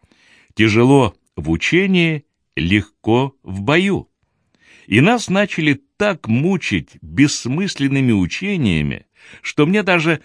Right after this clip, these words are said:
моя кошмарная прошлая жизнь стала казаться раем. Когда в тысяча девятьсот шестьдесят втором году появилась повесть Солженицына «Один день Ивана Денисовича»,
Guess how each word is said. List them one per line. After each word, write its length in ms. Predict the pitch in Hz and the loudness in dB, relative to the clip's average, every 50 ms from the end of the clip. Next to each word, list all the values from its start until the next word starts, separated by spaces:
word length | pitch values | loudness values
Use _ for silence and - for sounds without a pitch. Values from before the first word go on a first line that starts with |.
| _ _ - | _ _ -4
моя 480 | 87 90 107 120 139 143 160 160 135 | 0 0 2 2 2 2 0 0 -2
кошмарная 880 | - - 110 110 - - - 117 113 135 151 143 123 104 95 80 71 67 | -2 -2 -2 -2 -2 -2 -2 -2 0 0 0 -2 -2 -2 -4 -4 -4 -6
прошлая 720 | - - 90 92 113 151 143 - - - 76 64 60 65 | -8 -8 -4 -2 0 0 0 -2 -6 -8 -8 -6 -6 -6
жизнь 500 | 67 78 104 160 185 131 82 64 58 - _ _ - - - - _ | -8 -6 -6 -4 -4 -4 -4 -6 -10 -16 _ _ -20 -20 -20 -20 _
стала 560 | _ - - - - - - 80 104 123 143 127 | _ -10 -10 -10 -10 -6 -4 -2 -2 -2 -2 -2
казаться 640 | - 127 110 95 87 98 113 135 - - - 123 | -4 -4 -4 -2 -2 -2 -4 -4 -6 -6 -6 -4
раем. 420 | 139 170 170 156 117 80 - - - _ _ _ _ _ _ _ _ _ _ _ _ _ _ _ _ _ | -4 -2 -2 -2 -4 -4 -6 -10 -16 _ _ _ _ _ _ _ _ _ _ _ _ _ _ _ _ _
Когда 520 | - - 123 123 127 151 185 196 196 175 - _ _ _ - | -4 -2 -2 0 2 2 2 4 4 2 0 _ _ _ -20
в 160 | - - - | -18 -18 -18
тысяча 580 | - _ - 180 208 202 - - 160 - - 151 | -8 _ 0 2 2 2 0 -2 -2 -2 -2 -2
девятьсот 680 | 131 139 131 135 127 - - - 104 85 - _ _ _ | -2 0 0 0 -2 -2 -2 0 0 0 -2 _ _ _
шестьдесят 600 | - - - 101 92 87 110 104 - 151 147 135 | -12 -8 -4 -4 0 0 0 0 0 0 -2 -2
втором 360 | - - - 95 113 123 113 98 | -4 -4 -4 -2 -2 0 -2 -2
году 420 | 85 85 80 95 151 143 98 - _ _ _ _ _ _ _ _ _ _ | -2 -4 -4 -2 -4 -4 -4 -6 _ _ _ _ _ _ _ _ _ _
появилась 580 | - 95 101 120 147 190 208 202 180 135 - - | -2 0 2 2 2 0 -2 -2 -2 -2 -4 -6
повесть 560 | _ - 170 175 165 156 143 127 - - - - - | _ 0 2 2 2 2 0 -2 -2 -10 -18 -16 -16
Солженицына 1000 | 113 - - 123 110 95 107 117 113 143 156 135 - - 127 117 117 113 107 - _ _ _ _ _ | -10 -6 -2 -2 -2 0 0 0 0 0 -2 -2 -2 -2 0 2 2 2 0 -2 _ _ _ _ _
«Один 560 | - 107 107 98 92 95 127 147 135 113 95 80 | -2 -2 -2 -2 -2 -2 0 2 2 2 0 0
день 340 | 80 117 139 131 110 - - | 0 0 2 2 2 0 -2
Ивана 400 | 92 92 92 107 127 135 110 85 | -2 -2 0 0 0 0 -2 -2
Денисовича», 840 | 71 87 90 143 196 202 - - - 76 71 - - - 55 - | -2 -2 0 0 0 0 0 -2 -6 -6 -6 -8 -10 -14 -16 -16